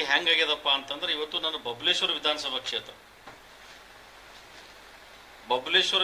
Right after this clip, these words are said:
ವಿಧಾನಸಭಾ ಕ್ಷೇತ್ರದಲ್ಲಿ ಎಲ್ಲ ಶೂನ್ಯ ಅದ. ಬರೇ ಜನರಿಗೆ ತಪ್ಪು ದಾರಿ ಎಳೆದು, ತಾವು ತುಲಾಭಾರ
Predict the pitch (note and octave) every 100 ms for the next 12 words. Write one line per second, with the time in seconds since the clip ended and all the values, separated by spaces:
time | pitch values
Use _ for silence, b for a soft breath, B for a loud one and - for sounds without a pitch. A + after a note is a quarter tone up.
0 | D#3+ D#3+ F3 F3 E3 E3 - E3 E3 D#3
1 | E3+ E3+ C#3 B2+ D3+ E3 F3+ F#3 - F3+
2 | E3 - - - - - - - - -
3 | - - - - - - - - - -
4 | - - - - - - C3 D#3+ F#3 F#3
5 | F3+ C#3+ D#3 E3+ E3+ F3 F3 - D#3 D#3
6 | D#3+ D#3+ D#3+ D#3 D#3 D#3 E3 E3+ - -
7 | - - - - - - - - - -
8 | - - - - C3+ D3+ D3+ C#3+ D#3+ D#3+
9 | D#3+